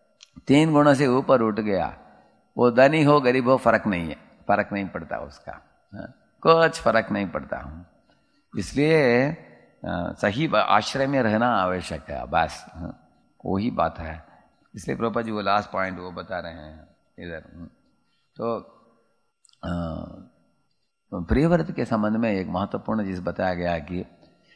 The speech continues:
क्योंकि उसको पहले संसार में घुसने की इच्छा नहीं थी,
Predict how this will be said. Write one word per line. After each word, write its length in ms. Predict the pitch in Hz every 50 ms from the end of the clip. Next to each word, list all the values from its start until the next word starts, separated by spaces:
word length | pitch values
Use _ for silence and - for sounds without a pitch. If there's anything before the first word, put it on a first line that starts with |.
| _ _ _ _ _ _
क्योंकि 600 | - 120 123 123 113 135 135 135 135 143 - - - - _ _ _ _ _ _ _ _ _ _ _ 120
उसको 300 | 120 110 - - 135 120
पहले 340 | - 110 113 120 123 127
संसार 500 | 113 - 107 101 104 - 127 123 120 117
में 400 | 117 113 110 113 113 107 - 98
घुसने 400 | 104 113 107 - - 117 113 110
की 200 | 101 - 107 104
इच्छा 440 | 92 - - 95 90 - - 101 101
नहीं 220 | 101 101 104 107 101
थी, 240 | - 113 127 143